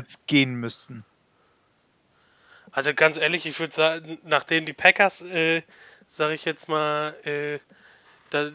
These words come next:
Speaker 2: ge-, gesagt haben, sie wollen den, äh, Deal nicht mit den forty-niners in den letzten paar Tagen, ähm, glaube ich, dass, äh,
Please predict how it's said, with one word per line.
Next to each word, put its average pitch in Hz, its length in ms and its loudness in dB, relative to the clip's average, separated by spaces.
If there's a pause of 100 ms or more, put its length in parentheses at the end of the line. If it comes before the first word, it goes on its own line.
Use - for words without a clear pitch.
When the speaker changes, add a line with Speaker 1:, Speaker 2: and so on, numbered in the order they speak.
(240)
Speaker 2:
ge-, 143 540 -2
gesagt 147 480 -2
haben, 147 320 2
sie 135 180 -12
wollen 147 440 -4
den, 139 400 -8 (120)
äh, 131 320 -8 (140)
Deal 135 240 -10
nicht 156 340 -12 (680)
mit 143 220 -8
den 139 220 -4
forty-niners 135 840 -4
in 143 100 -14
den 135 100 -8
letzten 131 320 -8
paar 135 160 -4
Tagen, 135 420 -2 (560)
ähm, 139 420 -4 (640)
glaube 165 460 2
ich, 175 320 -2
dass, 156 720 0
äh, 147 420 -2